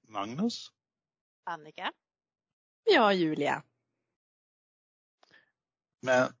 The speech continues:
Speaker 1: du låter ju så glad, Julia. Passar det riktigt?
Speaker 3: Ja, jag, jag ska lova <laughs> att försöka inte låta lika glad. Kanske om vi,
Speaker 1: Nej.
Speaker 3: när vi pratar om vad vi ska,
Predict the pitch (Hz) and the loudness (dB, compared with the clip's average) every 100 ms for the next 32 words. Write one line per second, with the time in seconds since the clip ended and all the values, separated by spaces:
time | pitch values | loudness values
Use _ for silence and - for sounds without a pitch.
0 | _ _ 139 135 165 - 165 135 - 120 | _ _ -4 0 0 0 -2 -4 -6 2
1 | 165 190 175 110 107 101 - - - 143 | 4 6 2 0 -6 -4 -8 -4 -4 -4
2 | - 214 113 101 - - - - _ _ | -4 -4 -4 -6 -8 -16 -20 -20 _ _
3 | _ _ _ - - _ _ _ _ _ | _ _ _ -20 -20 _ _ _ _ _
4 | _ _ _ _ - 190 196 170 190 180 | _ _ _ _ 0 4 6 6 4 4
5 | 202 196 196 180 180 175 175 - - - | 2 0 -4 -6 -2 0 2 2 0 -4
6 | - - 240 247 240 - 247 - - - | -14 -4 -2 -2 -4 -4 -4 -6 -12 -12
7 | 214 214 - 208 202 - 190 185 190 202 | -12 -12 -12 -12 -12 -14 -16 -14 -16 -14
8 | 202 202 190 - _ _ _ _ _ _ | -16 -16 -20 -20 _ _ _ _ _ _
9 | - _ - 294 233 226 220 139 - 214 | -20 _ -2 0 0 2 4 2 0 -6
10 | 214 233 - 214 214 214 202 214 214 214 | 0 0 2 0 2 0 2 2 4 0
11 | - 202 180 | 0 0 0